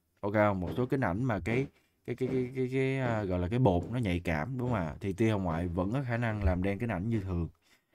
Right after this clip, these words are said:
Được chưa? Đó. Chỉ có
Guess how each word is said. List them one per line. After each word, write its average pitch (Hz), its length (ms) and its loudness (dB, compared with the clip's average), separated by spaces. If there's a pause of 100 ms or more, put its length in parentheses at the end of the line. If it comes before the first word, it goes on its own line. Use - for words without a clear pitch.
(100)
Được 92 80 -2
chưa? 107 240 6 (420)
Đó. 107 420 0 (1800)
Chỉ 101 80 2
có 127 100 4